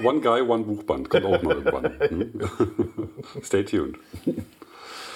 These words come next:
Speaker 1: Nee, also aktuell arbeiten wir ja primär,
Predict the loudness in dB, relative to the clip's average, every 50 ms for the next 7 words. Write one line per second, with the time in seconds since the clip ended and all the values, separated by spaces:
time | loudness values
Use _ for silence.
0 | -16 -14 -6 0 4 4 6 6 4 4 2 0 0 0 -2 2 2 2 4 4
1 | 4 4 4 4 4 2 2 2 2 4 4 4 4 2 0 0 0 2 4 4
2 | 4 4 4 2 2 2 2